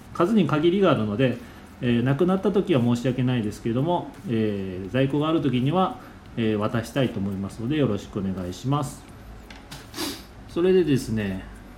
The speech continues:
えー、ちょっとその、えー、カタログじゃないんですけど、あのー、その今回のマナーアップキャンペーンについて、えー、ちょっとした説明があるので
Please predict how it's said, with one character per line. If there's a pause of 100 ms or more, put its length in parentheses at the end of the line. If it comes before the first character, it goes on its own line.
(300)
え
ー、
ち
ょ
っ
と
そ
の、 (1500)
え
ー、
カ
タ
ロ
グ
じ
ゃ
な
い
ん
で
す
け
ど、 (400)
あ
の (800)
ー、
そ
の
今
回
の
マ
ナ
ー
ア
ッ
プ
キ
ャ
ン
ペ
ー
ン
に
つ
い
て、 (460)
え
ー、
ち
ょ
っ
と
し
た
説
明
が
あ
る
の
で